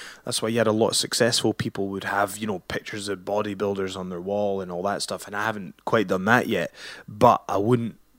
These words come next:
be opposed to, to having your goals. Do you have a dream house that you want to put on your wall? Have you ever heard of the law of attraction? Like, it's something that I need to look more into, but to, from what I've seen, it seems like a very powerful thing.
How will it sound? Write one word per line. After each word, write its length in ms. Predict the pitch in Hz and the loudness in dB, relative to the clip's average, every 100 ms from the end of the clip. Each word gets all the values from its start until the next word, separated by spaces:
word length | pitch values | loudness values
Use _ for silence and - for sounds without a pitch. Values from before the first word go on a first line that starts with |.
| _ 123 | _ -8
be 200 | 113 127 | -2 0
opposed 400 | - 123 123 - | 0 2 2 2
to, 240 | 110 104 - | -2 -2 -4
to 120 | - | -6
having 640 | - - 95 113 104 101 - | -2 -2 0 -2 -4 -6 -8
your 200 | 101 95 | -12 -8
goals. 360 | 98 113 110 | 0 2 2
Do 100 | - | -2
you 20 | 107 | -6
have 100 | 110 | -6
a 60 | |
dream 300 | 98 113 120 | -4 -2 -2
house 500 | 104 110 156 - - - - - - _ _ - | 0 2 4 2 -4 -6 -20 -20 -20 _ _ -6
that 120 | 123 | -2
you 100 | 123 | 2
want 200 | 120 120 | 2 2
to 60 | - | 4
put 100 | - | 4
on 140 | 127 | 2
your 120 | 120 | 0
wall? 380 | 110 127 151 147 - - - - - _ _ - | 8 10 8 4 -8 -20 -20 -20 -20 _ _ -2
Have 100 | 120 | 6
you 60 | 175 | 8
ever 100 | 175 | 8
heard 160 | 160 | 6
of 60 | 147 | 6
the 60 | 135 | 6
law 280 | 113 117 | 8 8
of 80 | 117 | 8
attraction? 640 | 104 - 110 110 - 80 - _ _ _ - | 4 0 0 0 -2 -10 -12 _ _ _ -4
Like, 140 | 101 | 0
it's 80 | 98 | 2
something 280 | 143 135 127 | 2 2 0
that 140 | 98 | 0
I 60 | 113 | 0
need 140 | 113 | -4
to 100 | - | -4
look 180 | 104 95 | -4 -4
more 240 | 110 104 | 2 2
into, 380 | 101 107 - 98 | 2 -2 -4 -4
but 260 | 87 90 - | -2 -4 -4
to, 160 | - - | -8 -8
from 220 | - 101 | -8 -2
what 180 | 131 131 | -2 -2
I've 120 | - | 0
seen, 260 | - 131 | 0 0
it 80 | 107 | -4
seems 240 | - 131 117 | -4 -2 -2
like 140 | 110 | -2
a 60 | 90 | -2
very 320 | 107 107 107 | 0 0 -2
powerful 500 | - 107 98 - 90 | -2 0 -2 -4 -10
thing. 340 | - 117 82 | -6 -6 -6